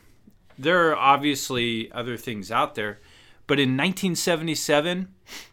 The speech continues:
I have on my list here the Kenner Star Wars action figures, the O G ones.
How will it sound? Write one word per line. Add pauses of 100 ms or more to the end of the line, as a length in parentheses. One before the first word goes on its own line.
(240)
I
have
on
my
list
here
the
Kenner
Star
Wars
action
figures, (140)
the
O
G
ones.